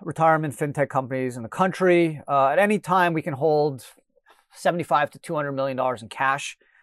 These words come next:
Um, it's not our cash, it's clients' cash that kinda go through our hands, wh-, and ultimately get invested, whether it's to real estate or private equity, hedge funds, and the like. And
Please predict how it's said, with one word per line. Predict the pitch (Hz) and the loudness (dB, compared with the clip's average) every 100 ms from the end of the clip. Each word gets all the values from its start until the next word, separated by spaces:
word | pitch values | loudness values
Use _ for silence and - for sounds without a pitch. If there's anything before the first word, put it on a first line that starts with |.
| _ | _
Um, | 127 123 123 123 123 147 - 151 | -2 2 2 0 -4 -14 -16 -6
it's | 151 | 0
not | 151 | 2
our | 143 | 2
cash, | 160 139 135 | 2 0 -2
it's | - | -8
clients' | 170 147 139 | -6 -6 -6
cash | - 135 127 | -2 -2 -2
that | 139 | -8
kinda | 151 139 | -8 -2
go | 139 | -2
through | - | 0
our | 180 | 0
hands, | 175 254 185 180 156 _ _ _ - | 2 2 2 0 -4 _ _ _ -2
wh-, | 185 202 | 2 2
and | 190 170 | 2 2
ultimately | 170 - 165 147 | 0 0 -2 2
get | 139 | 0
invested, | 131 127 123 127 113 | 2 0 0 -4 -2
whether | 117 120 117 | 0 0 -2
it's | - | -2
to | 190 | 4
real | 233 208 | 8 6
estate | - 175 156 139 | 6 4 4 4
or | 123 | 0
private | 147 143 131 | 0 0 2
equity, | 131 - 123 | 0 0 -4
hedge | 110 123 - | -2 -4 -4
funds, | 120 117 113 113 - - | -4 -4 -6 -14 -18 -14
and | 127 | -6
the | 123 | -4
like. | 101 - - _ _ _ _ | -6 -10 -20 _ _ _ _
And | - 185 185 185 170 156 | 2 6 6 4 -2 -12